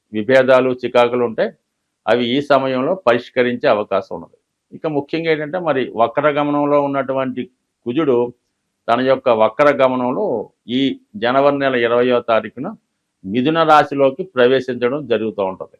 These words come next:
ఇది ఒక విధంగా విక్రమ స్థానం కాబట్టి జాతకుడు చాలా ధైర్యంగా, సాహసంతో ముందుకు వెళ్తాడు. గతంలో ఆగిపోయినటువంటి పనులు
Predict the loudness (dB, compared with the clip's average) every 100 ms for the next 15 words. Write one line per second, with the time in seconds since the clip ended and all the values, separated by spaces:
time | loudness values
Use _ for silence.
0 | _ -8 -2 -2 0 -2 -2 0 -2 -2
1 | -2 -2 -2 0 0 0 -2 -2 -2 -6
2 | -14 -18 _ _ _ _ 0 4 4 4
3 | 0 0 -2 -6 -2 2 2 2 4 2
4 | 2 0 0 0 _ _ -2 2 4 2
5 | -6 -2 -2 -2 -4 -2 0 0 0 -2
6 | -8 _ _ _ _ _ _ 0 2 2
7 | 4 4 4 4 2 0 0 0 0 -2
8 | -2 -2 0 0 -2